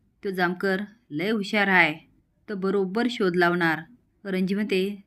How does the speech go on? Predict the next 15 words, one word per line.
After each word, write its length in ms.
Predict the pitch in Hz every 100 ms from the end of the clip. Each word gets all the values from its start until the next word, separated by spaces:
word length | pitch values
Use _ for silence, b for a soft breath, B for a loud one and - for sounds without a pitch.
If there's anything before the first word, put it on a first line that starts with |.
| _ -
"कसला 280 | 214 - 247
शोध?" 320 | 233 185 185 - _ _ _ _
आजी 220 | 185 180
म्हणते, 200 | 196 202
"अगं, 460 | 196 170 185 202 214 226 _ _ _ _ -
ही 80 | 185
गाय 220 | 196 202
एवढी 240 | 175 170
काय 160 | 175 247
हंबरते? 760 | 202 180 175 175 175 165 - _ _ _ _ _ _
मी 100 | 196 196
तर 80 | 220
पहिल्यापासूनच 640 | 208 196 196 226 247 254
सांगत 300 | 233 185 180
होते, 480 | 185 175 170 175 185